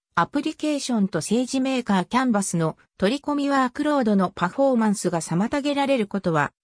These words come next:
ありません。Amazonドキュメンタドブのお客様は、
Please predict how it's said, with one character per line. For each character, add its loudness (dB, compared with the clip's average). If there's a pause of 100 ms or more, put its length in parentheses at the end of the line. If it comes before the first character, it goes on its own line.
あ 0
り 2
ま 2
せ 0
ん。 -8 (500)
Amazon 2
ド 0
キ -6
ュ -2
メ -2
ン -6
タ -4
ド 2
ブ 0
の 2
お -2
客 -6
様 0
は、 0